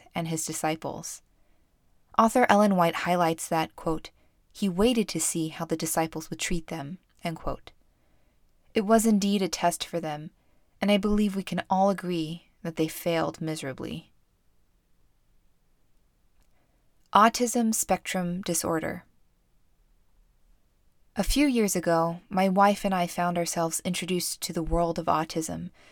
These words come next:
when we received the diagnosis of our firstborn child. Like many parents, we learned that autism spectrum disorder, A S D,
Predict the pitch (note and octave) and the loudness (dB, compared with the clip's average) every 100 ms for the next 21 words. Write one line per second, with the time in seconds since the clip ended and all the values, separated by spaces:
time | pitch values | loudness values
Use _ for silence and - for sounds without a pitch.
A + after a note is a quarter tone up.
0 | _ F#3 F#3 F3+ F3 - G#3 G3 E3+ E3+ | _ -2 0 0 -2 -2 -4 -2 0 2
1 | E3+ F3 E3+ - D#3+ D#3+ - F3 E3 D#3+ | 2 0 -2 -2 -2 -4 -6 -2 -2 -2
2 | F3+ F3 - D#3+ D#3+ - E3+ D#3+ - - | -4 -6 -6 -8 -4 -2 0 -2 -8 -16
3 | _ _ _ _ _ _ _ _ - G3+ | _ _ _ _ _ _ _ _ 0 2
4 | G3 G#3 G#3 G3+ E3+ D3+ C#3+ E3+ - - | 4 4 2 -2 -6 -8 -10 -8 -8 -10
5 | _ _ _ - G3 A3 A#3+ A3 G3+ G3+ | _ _ _ -2 2 6 6 4 4 4
6 | G#3 - G#3 G3 - - F#3+ - F3+ E3+ | 2 2 0 0 0 0 0 -2 -4 -4
7 | - E3 E3 D#3+ F3 _ _ - F3 F3 | -2 -2 -2 -4 -6 _ _ -4 -2 0
8 | F#3 - E3 C#3+ E3 | -2 -4 -6 -6 -8